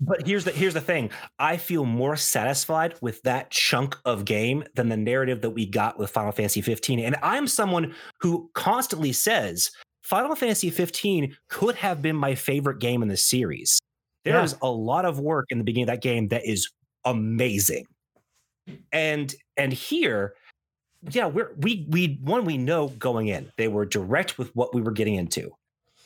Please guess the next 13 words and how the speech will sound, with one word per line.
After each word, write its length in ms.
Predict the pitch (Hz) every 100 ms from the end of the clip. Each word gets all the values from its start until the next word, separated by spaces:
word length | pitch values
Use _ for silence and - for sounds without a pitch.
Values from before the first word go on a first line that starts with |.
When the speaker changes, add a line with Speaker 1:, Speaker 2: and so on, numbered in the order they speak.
| _ _ _
Speaker 1:
But 240 | 110 156 151
at 180 | 151 156
the 80 | 151
same 320 | - 165 147
time, 500 | - 151 117 85 - _ _ _
if 300 | 170 190 -
this 260 | 117 156 -
was 120 | 135
the 120 | 110 - -
only 480 | 139 156 156 156 - _
version 440 | - 123 123 127 110
we 160 | 117
got, 500 | 98 104 87 - -